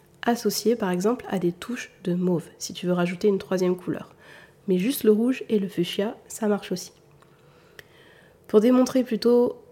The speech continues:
de l'audace, du dynamisme, tu peux opter pour une harmonie complémentaire avec du rouge et du turquoise.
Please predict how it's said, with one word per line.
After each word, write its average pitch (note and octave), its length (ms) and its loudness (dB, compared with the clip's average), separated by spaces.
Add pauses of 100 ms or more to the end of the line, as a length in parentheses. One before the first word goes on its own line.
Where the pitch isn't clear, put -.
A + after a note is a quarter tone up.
de F#3 120 -2
l'audace, A#3 840 2
du F#3+ 120 -4
dynamisme, G#3 800 2 (480)
tu - 140 -8
peux C4+ 340 0
opter A3+ 540 0
pour A3 440 -4
une G3 220 4
harmonie A3+ 560 2
complémentaire G#3+ 960 0
avec G3+ 480 -4
du F#3 140 -4
rouge G#3 480 0
et F#3 140 -2
du F#3 200 -6 (220)
turquoise. E3+ 600 -4